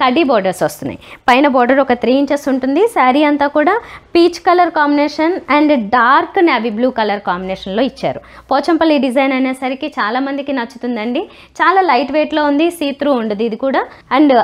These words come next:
other side border వచ్చేసి కొంచెం బిగ్ బోర్డర్ ఇచ్చారు. పైన ఒక త్రీ ఇంచెస్ అయితే ఈ కింద వచ్చిన బోర్డర్ మాత్రం ఫైవ్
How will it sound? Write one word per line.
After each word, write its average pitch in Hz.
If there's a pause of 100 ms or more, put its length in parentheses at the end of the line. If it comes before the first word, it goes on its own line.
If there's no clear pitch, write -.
(160)
other 277
side 330
border 240
వచ్చేసి 262 (100)
కొంచెం 339 (100)
బిగ్ 202
బోర్డర్ 190
ఇచ్చారు. 190 (160)
పైన 247 (180)
ఒక 233 (100)
త్రీ 240
ఇంచెస్ 226
అయితే 294 (340)
ఈ - (160)
కింద 277
వచ్చిన 277 (100)
బోర్డర్ 214
మాత్రం 320 (380)
ఫైవ్ 269